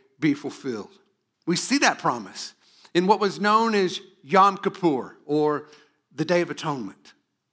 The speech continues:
L-, listen to how God explains this most holy day in Leviticus chapter twenty-three, verse twenty-six, when he says,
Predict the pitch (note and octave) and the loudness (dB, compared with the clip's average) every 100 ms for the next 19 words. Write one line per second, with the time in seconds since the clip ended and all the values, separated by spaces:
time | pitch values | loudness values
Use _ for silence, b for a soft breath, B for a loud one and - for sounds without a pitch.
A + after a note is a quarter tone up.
0 | _ B B - - G#3+ B3 B3 A#3 A3 | _ B B -12 -8 -2 -2 0 2 2
1 | F3 F#3 F#3 D#3+ - F#3+ F#3+ F#3 C#3 C3 | 4 4 4 0 -6 0 2 2 -2 -4
2 | D3+ E3 D#3 D3+ - F3+ F#3+ G3+ F3 D3+ | -4 -2 -2 -2 -2 0 0 0 0 0
3 | C3 C3+ - D3+ D3+ D3+ F3+ F#3+ F3 - | 0 -2 -2 -2 0 0 0 -2 -4 -6
4 | - E3 - E3+ D#3+ F3 D#3+ D#3+ - D3+ | -2 -2 -2 -8 -4 -2 0 -2 -2 -2
5 | C#3 C3+ C#3 - D#3 C3+ A#2+ - C3 - | -2 -2 -6 -8 -8 -6 -6 -6 -8 -8
6 | C#3 C#3 D3+ E3 A#2+ F2+ - | -8 -8 -2 -2 -2 -8 -18